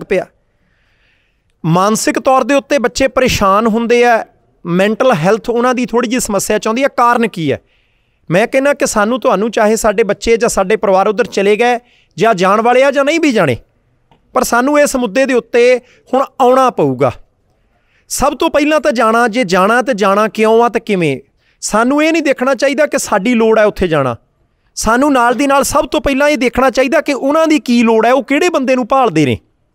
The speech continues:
ਯਾਨੀ ਕੈਨੇਡਾ ਵਾਲੇ ਜੇ ਸਾਡੀ ਉਹਨਾਂ ਨੂੰ ਲੋੜ ਨਾ ਹੋਵੇ, ਅਮਰੀਕਾ ਵਾਲਿਆਂ ਨੂੰ, ਆਸਟ੍ਰੇਲੀਆ ਵਾਲਿਆਂ ਨੂੰ ਝੱਟ ਫਾਟਕ ਬੰਦ ਕਰ ਦੇਣ, ਚਿੜੀ ਨਾ ਫੜਕਣ ਦੇਣ। ਉਹਨਾਂ ਨੂੰ ਸਾਡੀ ਲੋੜ ਹੈ, ਪਹਿਲੀ ਗੱਲ ਇਹ ਸਾਨੂੰ ਸਮਝਣੀ ਪਊ।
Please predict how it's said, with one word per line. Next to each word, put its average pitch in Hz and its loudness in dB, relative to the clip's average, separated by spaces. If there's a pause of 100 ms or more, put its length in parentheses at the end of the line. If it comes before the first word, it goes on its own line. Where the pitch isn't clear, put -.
(540)
ਯਾਨੀ 190 2
ਕੈਨੇਡਾ 214 2
ਵਾਲੇ 240 2
ਜੇ 269 0
ਸਾਡੀ 202 0
ਉਹਨਾਂ 262 0
ਨੂੰ 277 0
ਲੋੜ 196 2
ਨਾ 233 2
ਹੋਵੇ, 214 2
ਅਮਰੀਕਾ 208 -2
ਵਾਲਿਆਂ 196 2
ਨੂੰ, 214 0
ਆਸਟ੍ਰੇਲੀਆ 196 0
ਵਾਲਿਆਂ 269 0
ਨੂੰ 262 -8
ਝੱਟ 254 -2
ਫਾਟਕ 196 0
ਬੰਦ 202 -2
ਕਰ 196 0
ਦੇਣ, 247 -4
ਚਿੜੀ 262 -2
ਨਾ 226 0
ਫੜਕਣ 151 -2
ਦੇਣ। 214 0 (800)
ਉਹਨਾਂ 302 2
ਨੂੰ 339 2
ਸਾਡੀ 262 0
ਲੋੜ 240 2
ਹੈ, 135 2
ਪਹਿਲੀ 277 0
ਗੱਲ 302 2
ਇਹ 302 0
ਸਾਨੂੰ 285 -2
ਸਮਝਣੀ 285 -2
ਪਊ। 151 0